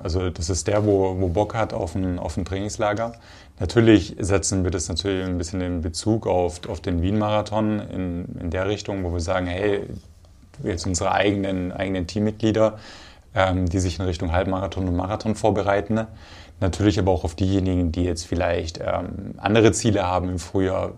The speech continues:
meinetwegen auf Trails gehen oder nur Unterdistanzen, kürzere Läufe trainieren. Dementsprechend ist es aber auch offen für jeden. Also der muss jetzt nicht bei uns Mitglied sein, sondern einfach denken, „Boah, hey geil, Running Crew oder Fit und Fröhlich,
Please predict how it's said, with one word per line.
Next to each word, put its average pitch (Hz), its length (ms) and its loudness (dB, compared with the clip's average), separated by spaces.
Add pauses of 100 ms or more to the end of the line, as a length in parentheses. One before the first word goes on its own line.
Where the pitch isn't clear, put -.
(120)
meinetwegen 95 640 -2
auf 87 200 -2
Trails 104 360 2
gehen 101 240 2
oder 90 460 0 (200)
nur 101 600 -2
Unterdistanzen, 104 1040 2
kürzere 110 320 2
Läufe 101 300 2
trainieren. 110 400 -2 (760)
Dementsprechend 92 680 2
ist 80 140 -8
es 80 100 -2
aber 87 200 0
auch 85 240 -8
offen - 220 -2
für - 160 -6
jeden. 90 440 0 (220)
Also 82 160 -2
der 82 120 -2
muss 85 220 -2
jetzt 85 160 -6
nicht 85 140 -4
bei 82 80 -6
uns 80 200 -6
Mitglied 101 300 -4
sein, 92 240 -4
sondern 85 380 -2
einfach 87 200 -8
denken, 87 340 -4
„Boah, 90 120 -4
hey 85 180 0
geil, 98 300 2 (540)
Running 101 240 2
Crew 110 240 6
oder - 180 0
Fit - 200 -6
und 87 100 0
Fröhlich, 107 580 4